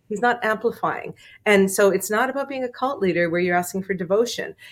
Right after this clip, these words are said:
It's about making that kind of connection where the person thinks you're speaking for them,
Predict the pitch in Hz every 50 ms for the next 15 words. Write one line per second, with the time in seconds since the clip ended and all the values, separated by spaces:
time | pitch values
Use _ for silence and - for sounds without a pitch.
0 | - _ - 202 196 196 - 202 196 202 190 190 185 196 190 202 202 - 247 240
1 | 233 214 - - - - 196 190 196 202 202 - - 190 170 170 170 180 - -
2 | - 151 151 156 151 151 - - 190 185 185 196 185 - 180 165 165 160 - 156
3 | - - - - 180 - - 175 165 - - 160 151 156 143 - - - -